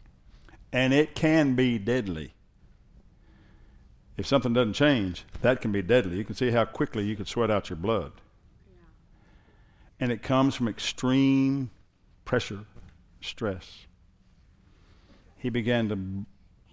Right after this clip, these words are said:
Speaker 1: bleed through his pores. And I believe that's why he was dying in that garden. Knew he was dying. Now, take that in its context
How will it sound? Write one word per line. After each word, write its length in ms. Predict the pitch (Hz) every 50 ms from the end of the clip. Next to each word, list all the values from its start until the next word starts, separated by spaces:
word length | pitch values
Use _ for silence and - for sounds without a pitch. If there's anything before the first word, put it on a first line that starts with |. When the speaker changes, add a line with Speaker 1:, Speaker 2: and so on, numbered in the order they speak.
| - -
Speaker 1:
bleed 440 | 104 123 127 127 120 110 107 98 -
through 180 | - 113 101
his 100 | 98 -
pores. 580 | - - 123 117 104 95 90 95 - - - - _ _ _ _ _ _ _ _ _ _ _ _ _ _ _ _ _ _ _ _ _ _ _ _ _ - - - _ _ _ _ _ _ _ -
And 100 | - 95
I 200 | 98 107 127 139
believe 280 | 127 120 113 110 110 107
that's 280 | 107 107 104 - -
why 240 | - 110 107 104 101
he 140 | 95 107 107
was 120 | 95 85
dying 540 | 80 104 101 113 107 95 87 80 80 85 80 _ - _ _ _ _ _ _ -
in 120 | - 107 98
that 180 | 95 98 107
garden. 380 | 104 110 107 107 98 90 85 87 - _ _ _ _ _ _ _ _ _ _ _ _ _ _ _ _ _ - _ - _ _ _ _ _ _ _ _ _ _ _ _ _ _ _ _ _ _ - _ _ - _ _ _ _ _ _ _ _ _ _ _ _ -
Knew 260 | 113 120 127 139 127
he 120 | 107 120 110
was 140 | 104 98
dying. 480 | 98 110 104 104 101 92 85 82 80 76 - - - _ _ _ _ _ _ _ _ _ _ -
Now, 160 | 143 131 120 - - - - -
take 240 | - 160 147 - -
that 420 | - 147 135 123 110 - - - - - - - _ _ _ - _ _ -
in 80 | 123 120
its 140 | 101 -
context 720 | - - 143 135 131 117 - 113 104 98 98 - - -